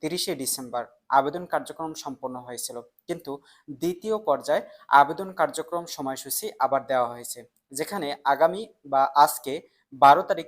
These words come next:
থেকে আগামী ষোলো তারিখ পর্যন্ত, ষোলোই জানুয়ারি পর্যন্ত আবেদন কার্যক্রম সম্পন্ন করতে হবে বা সময়সূচি বাড়ানো হয়েছে। তবে এখানে, আহ, নওগাঁ বিশ্ববিদ্যালয়ে দুইটি, আহ, বিভাগ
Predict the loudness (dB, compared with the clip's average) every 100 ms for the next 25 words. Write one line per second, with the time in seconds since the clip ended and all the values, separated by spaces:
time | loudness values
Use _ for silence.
0 | -12 -18 -12 -12 -12 _ 0 2 0 -2
1 | -8 -6 -6 -4 -4 -6 -16 -16 -10 -10
2 | -10 -12 -6 -4 -4 -4 -6 -6 -10 -14
3 | -16 -10 -10 0 0 0 -4 -8 -8 -10
4 | -12 -10 -10 -12 _ _ -8 -2 -2 -2
5 | -6 -4 -4 -6 -10 -12 -4 -2 -2 -4
6 | -4 -6 -8 -10 0 2 2 -4 -10 -10
7 | -10 -10 -12 _ _ _ _ _ _ 0
8 | 0 0 -6 -16 _ -6 -2 -4 -6 -10
9 | -16 _ -2 0 2 6 6 6 2 0
10 | -6 -6 -8 -4 -4 -4 -8 -10 -12 -14
11 | -4 -2 0 -4 -10 -8 -2 -2